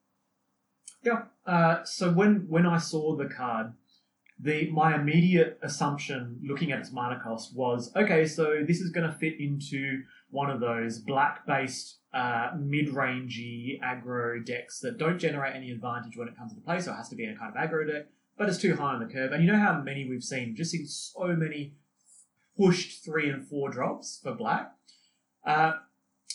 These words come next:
so that was my initial evaluation. I went, "Well,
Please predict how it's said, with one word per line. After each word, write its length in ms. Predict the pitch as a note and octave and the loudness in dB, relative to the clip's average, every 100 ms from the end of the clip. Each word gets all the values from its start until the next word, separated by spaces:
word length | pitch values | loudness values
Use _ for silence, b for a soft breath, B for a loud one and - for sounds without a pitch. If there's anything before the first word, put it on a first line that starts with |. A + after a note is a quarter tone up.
| - | -6
so 140 | - | 2
that 80 | G#3 | 4
was 120 | E3+ | 6
my 160 | E3 D#3 | 6 4
initial 580 | D3+ D#3 - D#3 C#3+ D#3 | 2 0 0 0 0 -2
evaluation. 600 | D3+ C#3 C3 C3 C3 - | -2 -2 -2 -2 -4 -6
I 100 | B2 | -10
went, 160 | B2 B2 | -10 -4
"Well, 360 | D#3 D#3+ C#3+ | 2 4 2